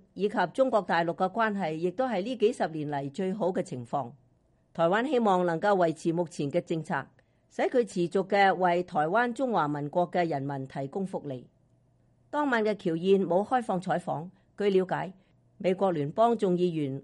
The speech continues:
艾德羅伊斯、趙美心、洛馬托瑞斯、麥克本田同劉雲平等政要參加咗晚宴。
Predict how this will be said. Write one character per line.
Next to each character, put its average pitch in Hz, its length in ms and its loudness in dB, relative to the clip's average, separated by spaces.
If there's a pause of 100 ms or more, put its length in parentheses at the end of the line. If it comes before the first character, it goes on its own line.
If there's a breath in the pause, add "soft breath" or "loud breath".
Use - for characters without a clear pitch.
艾 175 220 -2
德 214 300 0
羅 139 180 -4
伊 175 160 -6
斯、 196 160 -10 (380)
趙 180 160 2
美 175 180 2
心、 208 300 -2 (480)
洛 214 200 2
馬 185 200 0
托 190 260 -4
瑞 165 100 -4
斯、 208 300 -8 (440)
麥 202 160 4
克 233 180 0
本 196 240 0
田 156 280 0
同 156 320 -2
劉 160 180 2
雲 156 200 -2
平 147 240 -6
等 175 320 -4
政 175 240 -4
要 165 160 -4
參 240 280 -6
加 233 140 -2
咗 180 180 -2
晚 143 240 -4
宴。 139 200 -6